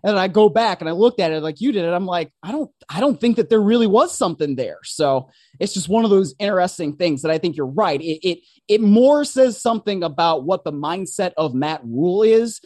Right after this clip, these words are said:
in twenty twenty-two as he is ostensibly coaching for his job than it probably does about what actually went on on the field.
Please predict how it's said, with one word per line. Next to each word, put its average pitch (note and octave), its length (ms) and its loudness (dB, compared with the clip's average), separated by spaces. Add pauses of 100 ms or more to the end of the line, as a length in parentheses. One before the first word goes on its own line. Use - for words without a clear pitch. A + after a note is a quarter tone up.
(200)
in G#3 280 0
twenty G3+ 420 0
twenty-two G3+ 800 -2
as E3 340 -2
he F3+ 140 -4
is E3+ 120 -4
ostensibly F3 560 -4
coaching E3 460 -4
for F#3 160 -4
his D#3 240 -4
job D#3+ 500 -2 (240)
than F#3+ 120 -2
it - 80 -8
probably F3+ 520 0
does D3+ 560 0
about D#3 460 0
what D#3+ 460 0 (100)
actually E3 420 -4
went C#3+ 200 -2
on C3+ 160 -2
on A2+ 100 -6
the G#2 60 -10
field. G2 360 -14